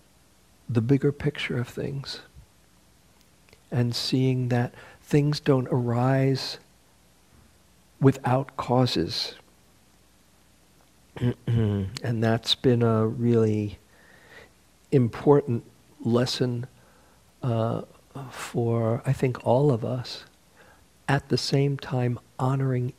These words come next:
each person's truth, and say in this situation,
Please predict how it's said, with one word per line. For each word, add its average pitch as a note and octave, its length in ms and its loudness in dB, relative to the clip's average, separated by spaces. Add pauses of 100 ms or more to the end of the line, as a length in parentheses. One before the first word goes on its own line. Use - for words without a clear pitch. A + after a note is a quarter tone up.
(140)
each C#3 360 -4 (1200)
person's B2 680 -2
truth, - 580 -4 (300)
and A#2+ 360 -4
say A#2+ 320 -2
in A2+ 200 -4
this - 440 -2
situation, A2 920 -2